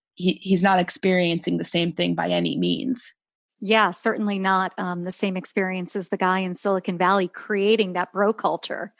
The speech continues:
Speaker 2: That's
Speaker 1: Yeah.
Speaker 2: for sure. <laughs>
Speaker 1: Uh,
Speaker 2: Well, good.
Speaker 1: God.
Speaker 2: Well, let's, let's talk about the future of work, because this is something that everybody likes to pontificate about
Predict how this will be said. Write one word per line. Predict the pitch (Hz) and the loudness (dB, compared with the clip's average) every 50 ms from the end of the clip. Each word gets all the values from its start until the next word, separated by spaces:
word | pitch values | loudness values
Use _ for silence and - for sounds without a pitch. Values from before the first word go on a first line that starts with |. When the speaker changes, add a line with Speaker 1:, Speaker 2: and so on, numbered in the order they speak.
| _ _ _ | _ _ _
Speaker 2:
That's | 208 226 240 | 0 2 2
Speaker 1:
Yeah. | 185 - | 2 0
Speaker 2:
for | 220 196 | 0 -2
sure. | 175 - 180 170 143 135 - _ | -2 -4 -4 -4 -6 -6 -8 _
<laughs> | - 233 - | -2 0 0
Speaker 1:
Uh, | 247 247 208 190 196 156 165 165 - - - - - - - _ | 2 0 2 4 4 4 4 0 -4 -16 -18 -18 -18 -18 -8 _
Speaker 2:
Well, | 277 285 | 2 2
good. | 277 - | 4 6
Speaker 1:
God. | 359 - 302 185 180 | 6 6 6 6 6
Speaker 2:
Well, | 277 285 | 4 6
let's, | 294 339 403 403 - - _ _ _ | 6 6 4 2 -2 -14 _ _ _
let's | - 247 254 302 359 - - - | -8 2 4 4 4 4 2 0
talk | - 427 453 453 | 4 4 4 6
about | 440 392 349 339 | 4 2 4 4
the | 311 | 2
future | - - 269 277 262 - 262 247 | 0 2 -2 0 0 2 4 4
of | 220 175 190 | 4 4 2
work, | 185 190 180 165 - - - | 2 2 2 2 0 -4 -4
because | - 214 208 214 233 214 214 | -4 -2 0 0 0 0 2
this | - 330 - - | 0 0 0 0
is | 349 | 2
something | - 294 277 247 - 254 233 | 2 2 2 2 2 2 2
that | 208 190 - | 2 2 2
everybody | - 202 - 220 208 220 208 214 196 | 2 2 2 4 4 4 4 4 4
likes | 190 185 185 - | 4 2 2 2
to | - 220 | -4 -6
pontificate | - - 202 180 170 - 196 - 226 208 - 214 208 | -2 -2 -2 -2 0 -2 0 -2 -2 2 2 2 4
about | 220 220 220 220 220 226 | 4 4 6 6 4 4